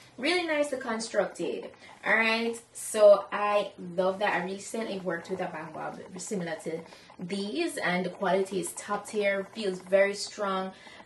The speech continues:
and very durable. I love a good blunt cut bob as well. As I said, this is ten inches. It looks so good and they're all straight. So this is the chocolate brown. I also got a natural black, you know, one B color.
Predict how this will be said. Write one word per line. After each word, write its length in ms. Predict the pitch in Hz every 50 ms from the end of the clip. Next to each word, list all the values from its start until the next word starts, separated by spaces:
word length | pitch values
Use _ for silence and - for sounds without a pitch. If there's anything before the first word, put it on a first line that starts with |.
| -
and 300 | - 196 196 185 175 165
very 280 | - 202 196 196 196 190
durable. 440 | 180 175 185 185 185 175 170 170 165
I 180 | - 175 175 175
love 460 | 175 175 175 170 175 180 180 190 - -
a 160 | - 185 185
good 240 | 180 185 175 170 -
blunt 420 | 185 170 170 170 170 170 175 - -
cut 440 | - - 175 156 - 170 - -
bob 280 | 165 170 170 170 170 170
as 280 | - 190 190 180 185 185
well. 320 | 196 185 185 185 185 - - - - - - -
As 140 | 190 180
I 60 | 202 190
said, 240 | - - 170 170
this 160 | 180 185 180 185
is 80 | 180 - -
ten 300 | - 190 196 190 190 202
inches. 760 | 208 - 196 196 185 185 180 - 190 185 185 180 185 185 202 202 226 - - - - - - - _ _ _ _ _ - _ - - -
It 160 | 185 - -
looks 220 | 190 180 180 -
so 640 | - - - - - - - 185 185 180 185 190 190 190
good 180 | 185 180 175
and 160 | 170 170 170
they're 200 | 175 170 165 -
all 180 | - 165 170 180
straight. 800 | - - - - - - - 170 170 170 175 170 170 175 - - - - - -
So 220 | - - 190 190
this 200 | 185 196 208 -
is 100 | 240 233
the 120 | 240 240 233
chocolate 520 | - - 240 214 208 214 - 247 - -
brown. 600 | 190 196 196 185 180 180 180 180 180 180 180 180 - - - - - - -
I 120 | - - -
also 520 | 170 190 190 202 202 - - 214 208 202
got 560 | 196 196 185 180 175 175 175 170 175 165 160 -
a 300 | 175 175 170 165 165 165
natural 800 | 165 170 175 165 - - - - - 214 202 196 196 196 190 180 180
black, 460 | 196 170 165 165 160 160 - - -
you 120 | 190 175
know, 180 | 175 165 160 160
one 320 | 160 160 160 160 170 180
B 160 | 180 196 196
color. 600 | 190 - - - 180 170 165 165 156 156 156 -